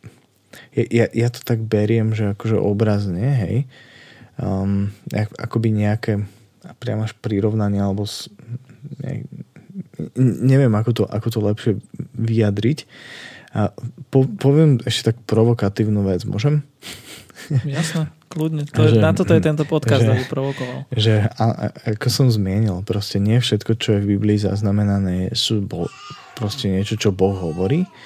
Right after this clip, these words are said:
Speaker 1: Proste vieme, že, že pod, my proste veríme, že i-, inšpirovaný Bohom, písatelia inšpirovaní Bohom proste zaznamenávali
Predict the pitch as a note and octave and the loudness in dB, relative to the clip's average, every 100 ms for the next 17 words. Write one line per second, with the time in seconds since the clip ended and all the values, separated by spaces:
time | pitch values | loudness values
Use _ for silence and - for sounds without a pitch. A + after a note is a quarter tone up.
0 | - - - - - G#2 G#2 A2 G#2 G2+ | -20 -20 -6 -4 0 0 2 2 0 0
1 | F2+ - - - - - - A2 G#2+ F#2+ | -4 -8 -18 -20 -20 -20 -8 -2 0 -2
2 | - G#2+ - - - - - A2+ F2 - | -4 -8 -8 -16 -18 -20 -6 -4 -2 -2
3 | G#2 A#2+ A#2+ - F#2 - A#2 A#2+ - G2 | 0 2 2 0 -8 -6 -2 -2 -2 0
4 | A2 D3+ C#3+ C#3 A#2+ - _ - G#2 - | 2 4 4 2 0 -2 _ -6 -6 -6
5 | - - - - - B2 C3 - B2+ A2+ | -16 -20 -20 -10 0 2 2 2 4 4
6 | G#2+ G#2 G#2 G2+ F#2 G2 G#2 A2 A#2 A2+ | 4 2 2 2 0 0 0 2 4 2
7 | A#2 - - - _ _ _ _ - - | 0 -10 -20 -20 _ _ _ _ -20 -20
8 | - C3+ C#3 C3 B2+ A2 G#2+ A2+ - A#2 | -2 0 2 0 2 2 2 0 0 0
9 | A2 G#2 G2+ G#2+ A2 G#2 G#2 G#2+ - G#2 | 2 0 0 -2 -2 -2 -4 -6 -4 -2
10 | G#2 G2+ A2 A2 G2+ G#2 G2+ G2 G2 F#2+ | 0 0 2 2 2 0 -2 -2 -4 -4